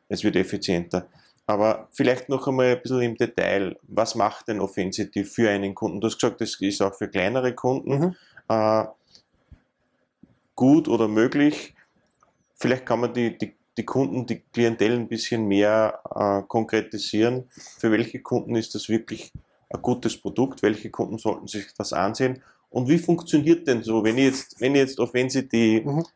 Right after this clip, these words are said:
Speaker 1: äh, kaufe oder, oder, oder buche, was macht das Ding denn dann?
Speaker 2: Also die Kundenfrage ist eine sehr gute. Ich sage mal, es gibt nur wenig Kunden, die es nicht benötigen können. Also wir haben wirklich kleinere Kunden, wir haben, äh, Softwareentwickler, äh,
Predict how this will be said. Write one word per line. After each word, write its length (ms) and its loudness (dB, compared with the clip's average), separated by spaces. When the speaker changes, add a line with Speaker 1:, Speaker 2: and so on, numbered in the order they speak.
Speaker 1:
äh, 320 2
kaufe 440 2
oder, 240 2
oder, 240 -2
oder 240 0
buche, 560 2
was 160 2
macht 260 0
das 160 -6
Ding 200 -4
denn 200 -4
dann? 100 -16
Speaker 2:
Also 320 4
die 40 4
Kundenfrage 680 0
ist 80 -2
eine 160 2
sehr 140 0
gute. 680 0
Ich 120 -4
sage 180 0
mal, 100 2
es 120 -4
gibt 200 -4
nur 200 0
wenig 300 2
Kunden, 380 0
die 60 -2
es 100 -4
nicht 220 0
benötigen 480 0
können. 320 -2
Also 220 0
wir 80 4
haben 240 0
wirklich 340 -6
kleinere 460 2
Kunden, 520 0
wir 80 0
haben, 480 0
äh, 320 0
Softwareentwickler, 1700 4
äh, 40 -2